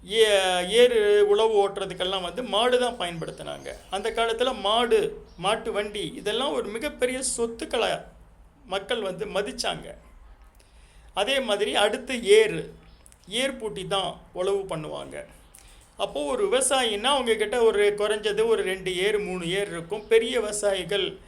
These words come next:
பெரிய நில சுவார்ந்தார்கள் அப்படின்னா அவங்க கிட்ட ஒரு பத்து ஏர், இருபது ஏர் இருக்கும்.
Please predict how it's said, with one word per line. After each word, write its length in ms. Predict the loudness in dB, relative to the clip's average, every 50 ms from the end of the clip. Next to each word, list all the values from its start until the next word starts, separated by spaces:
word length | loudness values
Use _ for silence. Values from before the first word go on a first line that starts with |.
| -20 -20 _ _ 2
பெரிய 300 | 4 4 4 4 2 0
நில 380 | 0 -2 -2 0 0 2 2 2
சுவார்ந்தார்கள் 960 | 2 2 0 0 -2 -2 0 0 0 0 0 0 0 -2 -2 -2 -4 -8 -12 -18 -20 _ _ -20 -8 -4
அப்படின்னா 680 | -4 -4 -4 -4 -6 -6 -4 -2 0 0 2 0 0 -2
அவங்க 260 | -4 -4 -4 -4 -6
கிட்ட 220 | -8 -6 -2 -2
ஒரு 160 | -2 -2 -2
பத்து 380 | -4 -4 -6 -6 -6 -8 -8 -6
ஏர், 420 | -4 -4 -4 -4 -4 -6 -8 -8
இருபது 400 | -10 -8 -6 0 0 0 0 2
ஏர் 140 | -2 -4 -4
இருக்கும். 340 | -6 -8 -12 -14 -16 -20 -20